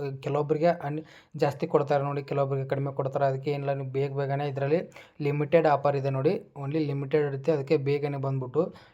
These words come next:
ಇದಕ್ಕೆ ರಿಜಿಸ್ಟರ್ ಆಗಿ, ಅಂದ್ರೆ ಅಪ್ಲ-, ಅಕೌಂಟ್ ಓಪನ್ ಮಾಡೋದು ಹೇಗೆ ಅಂತ ಸ್ಟೆಪ್ already ನಾ ಒಂದು ವಿಡಿಯೋ ಮಾಡಿದ್ದೀನಿ. ಆ ವಿಡಿಯೋ ಬೇಕಾದ್ರೆ ಡಿಸ್ಕ್ರಿಪ್ಷನ್ ಕೊಟ್ಟಿರ್ತೀನಿ, ಹಾಗೆ ಎಂಡ್ ಕಾರ್ಡ್ ವಿಡಿಯೋ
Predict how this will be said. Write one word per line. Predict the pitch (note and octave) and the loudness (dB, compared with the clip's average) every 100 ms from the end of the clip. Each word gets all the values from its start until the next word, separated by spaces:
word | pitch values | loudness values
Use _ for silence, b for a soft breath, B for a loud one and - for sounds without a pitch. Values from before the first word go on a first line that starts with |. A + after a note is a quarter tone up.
| _ | _
ಇದಕ್ಕೆ | C#3 C3+ F3 G3 D3 | -6 0 2 2 0
ರಿಜಿಸ್ಟರ್ | C3+ D3 - D3+ | -2 -4 0 2
ಆಗಿ, | C3+ C3+ E3+ | 2 2 -2
ಅಂದ್ರೆ | D#3+ C#3+ C#3+ | -4 -2 -2
ಅಪ್ಲ-, | C3 C#3+ | 0 0
ಅಕೌಂಟ್ | C3 D3 D3 | 0 -2 -2
ಓಪನ್ | C#3 D3 | -2 -2
ಮಾಡೋದು | C#3+ C#3 C#3 | -2 0 0
ಹೇಗೆ | C#3 | 0
ಅಂತ | C#3 C3+ | -4 -4
ಸ್ಟೆಪ್ | D#3 - C#3+ C#3+ | -6 -2 2 2
already | B2+ C#3+ D3+ | 2 2 2
ನಾ | F3 F3+ | 2 2
ಒಂದು | C#3+ C#3 | 0 -2
ವಿಡಿಯೋ | C3+ C#3+ | -2 0
ಮಾಡಿದ್ದೀನಿ. | C#3 D3 D3 C#3 G#3+ B B B - | 2 2 0 -2 -4 B B B 2
ಆ | C#3+ | 4
ವಿಡಿಯೋ | D3+ D3+ E3 | 4 4 4
ಬೇಕಾದ್ರೆ | D#3 D#3 D3+ | 4 2 -2
ಡಿಸ್ಕ್ರಿಪ್ಷನ್ | C3+ - E3+ E3+ | -4 -4 -2 -2
ಕೊಟ್ಟಿರ್ತೀನಿ, | E3 D#3 D3+ F3+ | 0 2 2 0
ಹಾಗೆ | E3 D#3 | 0 0
ಎಂಡ್ | E3 C#3+ D3 | 0 -2 -2
ಕಾರ್ಡ್ | D3+ C#3+ | -2 0
ವಿಡಿಯೋ | D3 C#3+ D3 | -2 0 -2